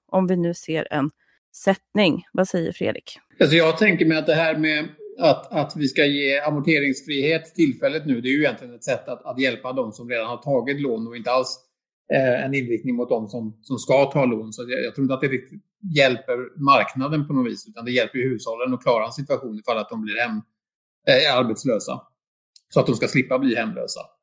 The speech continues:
Speaker 2: Och jag tycker att liksom än så länge, så som den här krisen utvecklar sig nu, så tror jag att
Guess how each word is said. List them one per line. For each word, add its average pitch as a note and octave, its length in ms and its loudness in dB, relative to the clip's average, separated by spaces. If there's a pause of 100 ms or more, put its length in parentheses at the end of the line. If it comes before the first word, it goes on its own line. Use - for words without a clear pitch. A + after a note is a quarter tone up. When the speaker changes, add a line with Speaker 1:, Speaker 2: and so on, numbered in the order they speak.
(360)
Speaker 2:
Och C#3+ 80 6
jag C#3+ 160 6 (400)
tycker E3+ 280 6
att C3+ 140 2
liksom C3+ 160 -4
än E3+ 260 4
så G3+ 100 4
länge, C3+ 440 6
så C#3 220 -4
som C3+ 200 -4
den C3 100 -2
här B2 180 -2
krisen B2+ 480 -8
utvecklar B2+ 460 -2
sig B2 120 -8
nu, D#3 180 2
så D3+ 180 -4
tror D3 220 2
jag A#2+ 100 4
att - 240 -10